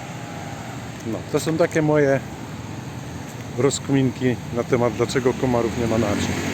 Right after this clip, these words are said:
A poza tym mają ograniczony dostęp do wody słodkiej, bo na wsi szanują ludzie wodę. W sensie takim, że ta woda nigdzie nie płynie, tak? Nikt nie podlewa tak na przykład ogródków, nie ma ściekowisk. Nie ma ściekowisk,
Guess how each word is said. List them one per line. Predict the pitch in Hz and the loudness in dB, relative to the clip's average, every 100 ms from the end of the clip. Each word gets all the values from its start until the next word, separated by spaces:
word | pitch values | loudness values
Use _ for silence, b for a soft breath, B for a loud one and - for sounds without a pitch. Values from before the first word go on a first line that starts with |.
| - - | -2 0
A | - | 2
poza | - 214 208 | 2 4 4
tym | 208 196 196 - - - 170 | 4 4 2 0 -2 0 4
mają | 185 185 | 4 4
ograniczony | 180 180 175 170 180 180 | 4 4 4 4 4 4
dostęp | 165 175 - 165 | 4 2 4 4
do | 160 | 4
wody | 156 170 139 | 4 4 4
słodkiej, | - 131 123 151 147 | 4 4 4 2 4
bo | 143 139 | 4 6
na | 143 143 | 4 2
wsi | - 139 | 0 -2
szanują | - 143 143 135 | 2 4 4 4
ludzie | 135 135 120 | 4 4 4
wodę. | 113 104 143 - - - - - - - - - - - | 4 2 -2 -4 -8 -8 -8 -6 -6 -6 -6 -6 -8 -2
W | |
sensie | - 151 151 | 2 4 4
takim, | 143 139 156 139 | 2 2 4 4
że | 139 | 4
ta | 147 | 4
woda | 135 151 151 | 2 4 6
nigdzie | 175 160 170 | 6 6 4
nie | 170 | 4
płynie, | - 185 160 110 104 | 4 4 6 2 2
tak? | 123 131 202 202 - - - - - - - | 0 0 -2 -4 -4 -2 -4 -4 -4 -2 2
Nikt | 160 170 | 4 4
nie | 175 | 4
podlewa | 170 175 190 170 | 4 4 4 4
tak | 151 147 | 4 4
na | 143 | 4
przykład | 135 131 139 139 | 2 4 4 4
ogródków, | 131 131 - 117 95 | 4 4 2 0 2
nie | 156 | 4
ma | 170 | 4
ściekowisk. | - - 175 214 170 123 - - - - - - - - - - - - - - | 2 2 4 4 4 2 -2 -2 -2 -2 -4 -4 -4 -2 -2 -2 -2 -2 0 2
Nie | |
ma | 160 175 | 4 4
ściekowisk, | - 190 170 170 185 | 4 4 6 6 4